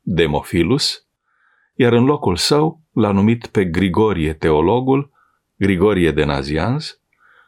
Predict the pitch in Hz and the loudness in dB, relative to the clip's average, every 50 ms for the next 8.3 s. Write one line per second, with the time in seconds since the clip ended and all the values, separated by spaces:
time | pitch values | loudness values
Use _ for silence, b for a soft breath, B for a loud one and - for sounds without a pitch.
0 | b b b - 151 156 151 147 143 - - _ - 110 - - 107 95 127 - | b b b 2 2 4 4 2 0 -2 -6 _ -4 -4 -2 0 0 0 0 0
1 | - - 123 123 113 104 98 92 - - 82 80 78 - - 82 76 87 92 104 | 0 2 0 2 2 2 0 0 0 -2 -2 -4 -4 -4 -4 -2 0 0 0 0
2 | 107 110 - 98 82 76 76 - - 95 95 85 82 78 71 73 71 69 71 73 | 0 -2 -2 -4 -4 -4 -4 -2 0 0 0 0 0 -2 0 0 0 0 0 -2
3 | 71 71 67 67 69 67 - - 107 110 123 - - 135 - _ _ _ _ _ | -2 -2 -2 -4 -6 -6 -4 -2 0 0 0 0 -2 -4 -10 _ _ _ _ _
4 | _ _ _ _ _ - 98 95 98 110 117 110 95 82 - - - - 80 73 | _ _ _ _ _ -2 0 2 2 2 2 2 0 -2 -4 -4 -4 -4 -2 -2
5 | 71 - 90 87 82 78 76 73 76 76 73 69 - 78 76 76 76 80 80 82 | -2 -2 -2 0 0 0 -2 -2 -2 -4 -4 -4 -2 -2 -2 0 0 0 0 0
6 | 80 78 69 - _ _ _ _ _ _ - - 90 80 76 - 92 85 - 80 | -2 -4 -6 -10 _ _ _ _ _ _ -4 -4 -2 -2 -2 -4 -4 -4 -2 -4
7 | 78 73 90 87 82 - - 71 71 69 69 67 64 - 78 71 69 76 80 101 | -2 0 0 -2 -2 -2 -2 -2 -2 -2 -4 -6 -4 -4 -4 -2 -2 -2 -2 0
8 | 120 123 123 117 117 | 0 -2 -2 -4 -6